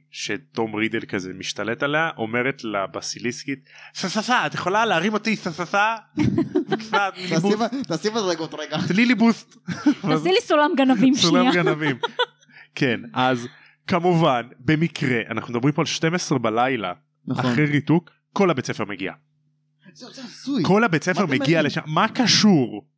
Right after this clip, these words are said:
Speaker 3: נכון.
Speaker 2: מילא המורים, פילץ'.
Speaker 3: ולמה גם שכולם יגיעו לנקודה הזאת? כאילו, מה הקטע? מה, מישהו בא אליהם ואמר, "בואו תראו, בואו
Speaker 1: כן.
Speaker 3: תראו, יש פה משהו"?
Speaker 2: <laughs>
Speaker 3: כאילו,
Speaker 2: לא,
Speaker 3: למה שכולם
Speaker 2: פילץ'
Speaker 3: יגיעו?
Speaker 2: יכול להגיע לשם בגלל גברת נורית,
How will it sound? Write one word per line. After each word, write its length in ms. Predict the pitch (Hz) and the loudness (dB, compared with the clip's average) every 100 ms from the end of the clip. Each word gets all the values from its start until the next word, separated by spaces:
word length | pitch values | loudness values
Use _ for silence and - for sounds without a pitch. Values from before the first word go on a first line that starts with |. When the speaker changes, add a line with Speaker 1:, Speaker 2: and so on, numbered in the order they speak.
| _ _ _ _ | _ _ _ _
Speaker 3:
נכון. 260 | 220 143 175 - _ _ _ | -4 -2 -4 -6 _ _ _
Speaker 2:
מילא 300 | 127 214 349 | -8 -6 -2
המורים, 880 | 147 135 120 117 170 190 147 131 123 120 - - - | -2 0 -2 -2 -2 0 0 0 0 -2 -4 -16 -2
פילץ'. 420 | 165 185 156 - - - - | 0 0 -2 -6 -12 -14 -2
Speaker 3:
ולמה 260 | 233 262 381 453 | 2 2 0 -2
גם 100 | 262 | -2
שכולם 420 | - 247 - 381 427 349 | 0 -2 0 0 0 -6
יגיעו 180 | 262 | -6
לנקודה 440 | 285 220 208 190 190 | -4 -6 -4 -4 -4
הזאת? 240 | 170 180 | -4 -6
כאילו, 200 | - 214 | -2 0
מה 100 | 226 | 0
הקטע? 260 | 311 262 190 | 0 -4 -4
מה, 200 | 202 220 | -2 -2
מישהו 440 | 208 247 - 294 220 | -2 -2 -4 -8 -4
בא 180 | 214 240 | 0 2
אליהם 180 | 262 226 | 4 2
ואמר, 280 | 202 220 247 | 4 2 2
"בואו 200 | 269 285 | 2 2
תראו, 360 | - 254 262 | 2 0 2
בואו 120 | 233 254 | 2 2
Speaker 1:
כן. 140 | - 226 | 4 4
Speaker 3:
תראו, 140 | 254 | 4
יש 100 | 269 | 2
פה 100 | 277 233 | 2 2
משהו"? 300 | 226 226 349 - | 2 0 -2 -6
Speaker 2:
<laughs> 180 | - - | -12 -2
Speaker 3:
כאילו, 200 | 302 277 | 2 4
Speaker 2:
לא, 80 | 240 | 4
Speaker 3:
למה 120 | 196 | 4
שכולם 380 | - - 605 277 | 2 0 0 2
Speaker 2:
פילץ' 160 | 285 220 | 2 2
Speaker 3:
יגיעו? 140 | - | 2
Speaker 2:
יכול 180 | 226 226 | 2 2
להגיע 360 | 208 165 170 | 2 2 2
לשם 280 | 170 175 220 170 | 2 2 0 0
בגלל 200 | 151 151 | 0 -2
גברת 400 | 139 143 135 135 | -2 -4 -4 -4
נורית, 240 | 139 175 | -4 -6